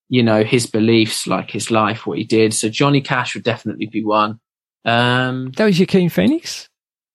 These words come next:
Speaker 2: Who played Johnny Cash?
Speaker 1: um, it
Speaker 2: Was?
Speaker 1: y-, yeah, it was. It was Joaquin
Speaker 2: Yeah.
Speaker 1: Phoenix, the guy
Speaker 2: Yeah.
Speaker 1: that played Joker.
Speaker 2: Yeah.
Speaker 1: Um, it's a really good film.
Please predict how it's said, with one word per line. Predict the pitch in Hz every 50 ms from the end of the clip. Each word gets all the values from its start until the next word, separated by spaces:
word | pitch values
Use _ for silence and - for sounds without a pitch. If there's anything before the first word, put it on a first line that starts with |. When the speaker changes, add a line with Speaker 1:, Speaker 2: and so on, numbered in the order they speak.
| _ _ _
Speaker 2:
Who | -
played | - - 165 160 147
Johnny | - 156 151 147
Cash? | 143 143 143 143
Speaker 1:
um, | 147 147
it | 135 147 156 151 151 -
Speaker 2:
Was? | 190 175 208 - -
Speaker 1:
y-, | 165 160 -
yeah, | 180 175 180 175
it | 160 156
was. | 156 180 180 147 135 -
It | 135
was | 131 -
Joaquin | - 160 160 160 - 160 151
Speaker 2:
Yeah. | 143
Speaker 1:
Phoenix, | - 160 147 110 - -
the | - 143
guy | 143
Speaker 2:
Yeah. | 143 139
Speaker 1:
that | - -
played | 139 135 127
Joker. | 156 139 139 139 127 127 - 101 101 - - - - -
Speaker 2:
Yeah. | - 139 131 - - _ _ _ _ _ _ _ - -
Speaker 1:
Um, | 127 127 123 123 127 123 123 123 120 - - _ -
it's | 127 127 120 120 -
a | 123
really | 120 127 147 160 147 123 117
good | 113 120 110 107
film. | - - 120 113 101 101 98 - -